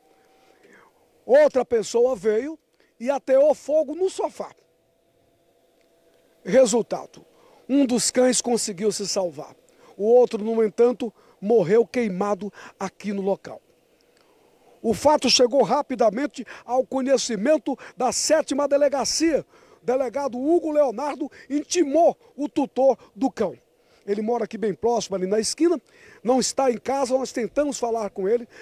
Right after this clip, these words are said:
mas ele não se encontra. Na delegacia, ele contou uma versão de que não estava na residência no momento do acontecido. Mas algumas pessoas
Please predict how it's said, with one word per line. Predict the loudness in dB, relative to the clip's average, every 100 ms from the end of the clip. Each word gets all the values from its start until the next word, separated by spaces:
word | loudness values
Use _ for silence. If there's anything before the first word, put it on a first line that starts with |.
| -14
mas | -6 -6 -4
ele | -2
não | -2 -4
se | -4
encontra. | -10 -10 -16 -18 -20 _ -20 -20 -20 -2
Na | 0
delegacia, | 4 4 4 0 0 0
ele | 0
contou | -2 0 0
uma | 0
versão | 0 -2 -2 2 4 4 0 -14 -20 _
de | -4 -4
que | 0 0 0 -6 -10
não | -2 -2
estava | -2 0 2 4 2
na | 0
residência | 2 0 0 2 2 2 0 -2
no |
momento | 0 -4 0 -2 -2 -8
do | -12 -10
acontecido. | -8 -8 -6 -4 -2 -2 -8 -16 _ _ _ _ _ _ _
Mas | -6 -4
algumas | -4 -4 -6 -6
pessoas | -6 -6 -2 2 4 4 0